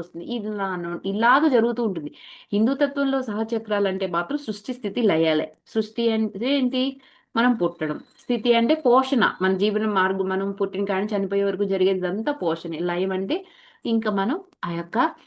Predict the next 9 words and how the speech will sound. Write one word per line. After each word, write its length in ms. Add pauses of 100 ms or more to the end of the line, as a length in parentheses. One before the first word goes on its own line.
(240)
ఏదైతే 520 (220)
అంశాత్మ 540
ఉందో, 200 (200)
ఆ 40 (100)
మన 120 (100)
పూర్ణాత్మలో 600
మనం 220
కలిసిపోవడం. 840 (360)
ఇదే 160